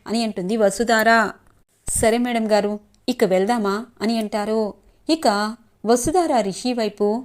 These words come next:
బాధగా చూస్తూ ఇక ఆటోలో బయలుదేరతారు.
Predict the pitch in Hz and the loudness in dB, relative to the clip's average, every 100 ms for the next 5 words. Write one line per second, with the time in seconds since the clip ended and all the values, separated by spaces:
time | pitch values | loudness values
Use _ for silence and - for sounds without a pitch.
0 | - _ - 202 208 247 320 330 - 226 | -12 _ -8 2 2 4 0 0 -2 -6
1 | 220 220 214 208 214 247 320 _ _ _ | -4 -4 -4 -2 -2 -2 -8 _ _ _
2 | - 240 285 330 220 214 247 - - 196 | -2 0 0 0 0 -2 -4 -10 -2 4
3 | 190 226 226 220 220 214 226 | 4 4 -2 -2 -2 0 2